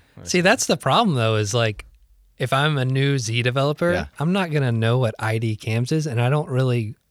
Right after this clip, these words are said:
Speaker 2: care to learn because there's billions of software jobs, you
Speaker 3: Yeah.
Speaker 2: know?
Speaker 1: Yeah.
Speaker 3: So, like,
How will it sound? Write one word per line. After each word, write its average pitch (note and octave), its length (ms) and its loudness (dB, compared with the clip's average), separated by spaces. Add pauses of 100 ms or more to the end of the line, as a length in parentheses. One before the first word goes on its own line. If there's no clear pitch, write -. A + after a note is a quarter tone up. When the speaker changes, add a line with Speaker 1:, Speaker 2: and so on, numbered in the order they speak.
(280)
Speaker 2:
care C#3 240 0
to B2+ 80 0
learn A#2 440 0
because A2+ 380 -6 (280)
there's B2 220 -4
billions B2+ 540 0
of A2+ 80 -4
software B2+ 420 -2
jobs, G#2+ 560 -8
you A2+ 100 -2
Speaker 3:
Yeah. F#2+ 160 2
Speaker 2:
know? - 120 -2
Speaker 1:
Yeah. D#2+ 360 -6 (260)
Speaker 3:
So, C#3+ 200 -2
like, C3+ 360 -2